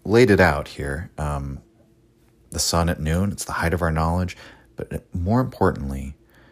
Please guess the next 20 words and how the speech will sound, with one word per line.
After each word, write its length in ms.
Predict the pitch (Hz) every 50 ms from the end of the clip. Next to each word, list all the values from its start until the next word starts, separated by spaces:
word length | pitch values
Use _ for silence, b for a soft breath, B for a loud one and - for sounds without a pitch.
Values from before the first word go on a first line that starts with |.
| b b _ _
as 180 | - 80 73 71
we 80 | 76 76
mentioned, 380 | 73 76 71 - - 78 76
it's 180 | 76 73 - -
in 60 | 78
the 60 | 78
middle. 340 | 78 80 82 78 73 67 67
And 120 | 71 73
what 120 | 73 76 78
is 100 | 78 82
in 160 | 85 82 80
the 100 | 82 85
middle 280 | 85 90 95 101 107 113
of? 240 | 123 131 127 123
The 80 | - -
course 400 | - - - - 110 113 - -
between 400 | - 85 - - - 98 95 87
man 420 | 82 82 82 82 85 82 82 - -
and 120 | 78 76 -
overman. 640 | - 78 76 76 76 69 69 65 65 65 64 69